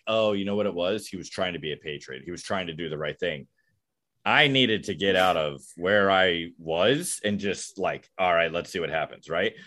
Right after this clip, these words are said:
I slingshotted myself into the void, and I was like, "Hey, whatever's gonna happen is gonna happen," right? I got to travel. I had a bunch of great things happen to me. I had some bad things happen to me, but I got life experience, right? And one of the things that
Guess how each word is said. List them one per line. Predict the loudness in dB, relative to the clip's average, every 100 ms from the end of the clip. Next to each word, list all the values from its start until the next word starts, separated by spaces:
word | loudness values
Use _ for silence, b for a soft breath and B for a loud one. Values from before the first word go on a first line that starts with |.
| B
I | 4
slingshotted | 4 -2 -6 -2 0 0 -2 2 2 2
myself | 2 0 4 4 4 0
into | -6 -4 -2 0 0 0 -4 -6 b b -4
the | -2
void, | 2 4 4 2 -4 -10 _ _ -10
and | -2
I | 2 2
was |
like, | 4 2
"Hey, | 4 4 4
whatever's | 2 0 -2
gonna | -4 0
happen | 0 -2
is | -8
gonna | -8 -8
happen," | -10 -14 -12
right? | -6 -6 -6 _ _ _ _ _ _ _ _ _ _ _ _ _ 0
I | 2
got | 0
to | -2
travel. | 0 6 6 6 4
I |
had | 4
a | 0
bunch | -2 -4
of | -10 -4
great | 0 0 0
things | -4 0
happen | 0 0
to | -2
me. | -2 -2
I |
had | -4
some | -6 -4
bad | 2 4 4
things | -2 -2
happen | 0 0 -4
to | -6
me, | -6
but | -2 0
I | 0
got | -2 -2
life | -4 -4
experience, | -10 -12 -12 -12 -18 -8
right? | -4 -4 -6 _ b b b -2
And | 0 0 -2 -8 -12 _ _
one | -10 -2 2 2
of |
the | 0
things | -2 -2 -2 -2
that | 0 0 -2